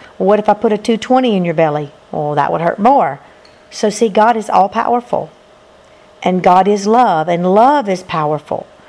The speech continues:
So we've been taught that all of this feeling inside of us is fear,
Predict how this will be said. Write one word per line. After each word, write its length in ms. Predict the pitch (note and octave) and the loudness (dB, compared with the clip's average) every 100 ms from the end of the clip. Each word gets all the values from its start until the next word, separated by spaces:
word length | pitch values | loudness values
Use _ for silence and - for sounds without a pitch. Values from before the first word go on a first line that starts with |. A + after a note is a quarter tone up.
| - - - | -20 -20 -14
So 180 | - G#3 | -4 0
we've 280 | G#3 B3+ A#3+ | 2 0 0
been 180 | C#4 | -2
taught 340 | A#3+ - G3 G3 | -2 -2 -2 0
that 160 | - | -2
all 320 | - F3+ G3 A3 | 0 2 2 -2
of 140 | G3 | -4
this 260 | G3 G3 - | -4 -4 -6
feeling 440 | G#3+ A3 G#3 F#3 | -2 0 0 -2
inside 420 | F3 D#3+ F3+ G3 | -2 0 0 0
of 120 | F#3+ | 0
us 300 | E3+ D#3+ E3 | 0 -2 -2
is 300 | - E3+ D#3+ | -2 -2 -2
fear, 520 | - - A#3 F#3 D#3 | -8 -4 0 0 0